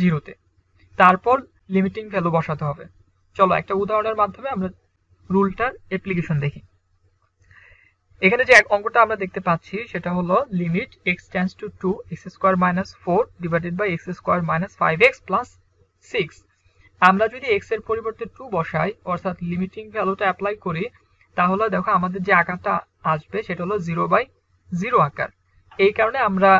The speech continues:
উপরের অর্থাৎ রুল ওয়ান এর দুইভাবে যে কোনো একভাবে এটাকে সমাধান করতে পারবো। প্রথমে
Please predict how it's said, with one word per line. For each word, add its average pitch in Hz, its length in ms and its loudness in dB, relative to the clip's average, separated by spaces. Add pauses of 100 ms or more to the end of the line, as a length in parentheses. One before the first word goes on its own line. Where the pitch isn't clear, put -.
(400)
উপরের 220 380 6 (420)
অর্থাৎ 175 280 -8 (100)
রুল 196 200 0
ওয়ান 185 220 4
এর 262 60 -6 (220)
দুইভাবে 202 360 -2 (100)
যে 202 120 -4
কোনো 180 180 -2
একভাবে 175 320 -6 (340)
এটাকে 185 280 -8
সমাধান 165 360 -4
করতে 151 260 -16
পারবো। 147 220 -4 (560)
প্রথমে 220 300 0